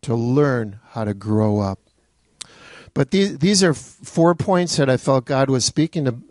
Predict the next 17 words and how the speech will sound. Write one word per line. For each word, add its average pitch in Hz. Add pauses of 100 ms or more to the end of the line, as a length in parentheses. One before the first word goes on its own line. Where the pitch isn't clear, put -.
uh, 156
to 143
our 139
church -
about. 117 (1120)
Number 180
one, 175 (180)
we 151
become 180
ambassadors 165 (100)
of 147
reconciliation 190 (640)
to 175
a 160
badly 175
divided 151 (260)
world 185